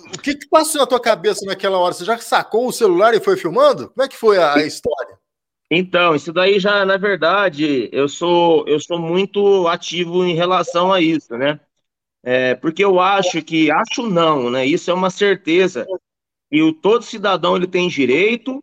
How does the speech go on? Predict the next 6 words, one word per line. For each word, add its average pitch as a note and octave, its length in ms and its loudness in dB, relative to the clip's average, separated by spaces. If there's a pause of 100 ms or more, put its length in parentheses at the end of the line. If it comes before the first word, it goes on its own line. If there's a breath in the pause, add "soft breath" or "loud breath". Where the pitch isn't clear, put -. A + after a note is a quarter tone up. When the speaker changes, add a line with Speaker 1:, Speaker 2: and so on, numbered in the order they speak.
(120)
Speaker 2:
mas C#3 200 0
tem E3+ 200 0
deveres, F3 840 -2 (400)
né? D#3+ 380 -2 (320)
É B2 80 0
muito F3 260 -2